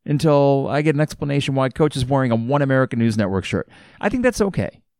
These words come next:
I know that that is not going to go over well with some old school people that are probably still holding on to the last vestiges of "stick to sports, shut up and play."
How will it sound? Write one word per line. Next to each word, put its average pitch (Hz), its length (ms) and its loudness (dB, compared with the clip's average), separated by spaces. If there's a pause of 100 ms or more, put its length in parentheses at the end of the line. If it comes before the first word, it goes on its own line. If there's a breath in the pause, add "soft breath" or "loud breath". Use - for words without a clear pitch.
(200)
I 127 100 2
know 156 260 4
that 139 140 0
that 117 220 4
is 104 360 2
not 113 260 0
going 110 320 2
to 98 280 2 (380 soft breath)
go 107 240 4
over 104 160 2
well 95 240 4
with 92 100 2
some 98 120 0
old 87 180 0
school 92 200 -4
people 101 340 -2
that 101 200 0 (600 soft breath)
are 139 120 0
probably 151 420 2
still 131 240 0
holding 127 260 2
on 117 140 4
to 110 40 2
the 98 60 0
last 104 280 -2
vestiges 107 560 -2
of 98 100 -4
"stick - 240 -8
to 135 100 -4
sports, - 640 -2 (180)
shut 165 340 0
up 147 160 -2
and 117 140 -4
play." 95 400 -6